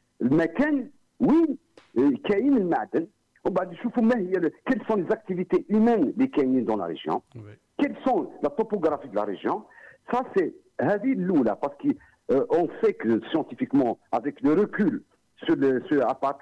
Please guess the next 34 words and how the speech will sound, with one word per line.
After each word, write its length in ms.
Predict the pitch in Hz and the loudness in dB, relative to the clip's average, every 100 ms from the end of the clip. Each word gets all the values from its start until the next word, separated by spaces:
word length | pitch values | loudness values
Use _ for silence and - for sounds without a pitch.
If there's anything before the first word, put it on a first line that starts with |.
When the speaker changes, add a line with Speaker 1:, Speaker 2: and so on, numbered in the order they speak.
| 107 | -6
Speaker 1:
à 60 | |
partir 300 | - 135 139 127 | -4 -4 -2 -2
des 200 | 127 135 | -4 -2
études 260 | 156 135 - | -2 -2 -2
sur 100 | 120 | -2
les 100 | 110 | -2
catastrophes 520 | 147 156 - 143 - | -4 -6 -4 -4 0
qu'il 120 | 127 | 2
y 40 | 117 | 2
a 40 | |
eu 60 | 113 | 2
dans 140 | 104 | -2
le 60 | 120 | 0
monde, 200 | 220 - - - - | -2 -4 -14 -8 -2
on, 140 | 170 - - | -2 -2 -2
si 100 | 185 | 0
on, 300 | 143 139 131 - _ _ - | 2 2 0 -6 _ _ -2
euh, 80 | 120 131 | 2 4
il 40 | |
y 40 | 151 | 2
a 40 | |
un 60 | 147 | 0
consensus 520 | 254 254 208 - 156 | -2 -2 -2 -2 -2
quasiment 440 | 147 117 123 214 | -2 0 0 0
pour 200 | - 156 | 2 0
dire 220 | - 262 277 | 0 -2 0
qu'on 160 | 175 156 | -2 0
fait 140 | 160 - | -4 -2
pas, 280 | 233 156 - _ _ _ _ _ | -2 -2 -8 _ _ _ _ _
qu'il 140 | 185 170 | 0 0
faut 180 | 165 - | 0 0
éviter 520 | 202 151 208 - 143 | 0 0 -2 2 2
les 160 | 120 127 | 2 0
régions 480 | 147 139 147 131 | 0 0 -2 -2